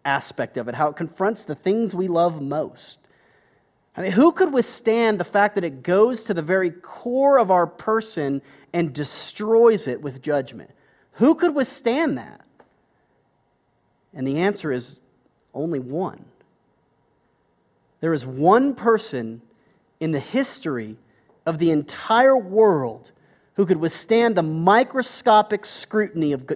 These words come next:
divine judgment, and his name is Jesus. See, what we observe in, in, in the Gospels, in the, in the Bible, is not just a man who was just a,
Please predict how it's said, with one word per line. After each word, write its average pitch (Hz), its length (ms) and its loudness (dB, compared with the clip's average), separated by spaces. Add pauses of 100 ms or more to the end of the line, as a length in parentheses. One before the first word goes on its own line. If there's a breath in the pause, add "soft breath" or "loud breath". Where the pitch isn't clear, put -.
divine 151 480 0
judgment, 120 600 -8 (1160)
and 123 140 -6
his 117 160 -8
name 113 200 -6
is 101 140 -14
Jesus. - 640 -18 (2000)
See, - 160 -6
what 208 200 2
we 233 100 2
observe 208 520 0
in, 151 240 -2 (420)
in, 175 280 -4
in 160 140 -4
the 143 60 -4
Gospels, 156 540 0
in 143 100 -2
the, 135 100 -6
in 147 100 -6
the 139 80 -4
Bible, 135 640 0 (460 soft breath)
is 156 180 -8
not 208 240 2
just 240 220 -6
a 165 60 0
man 135 840 -4 (560)
who 156 100 -8
was 147 140 -8
just - 200 -8
a, 127 80 -6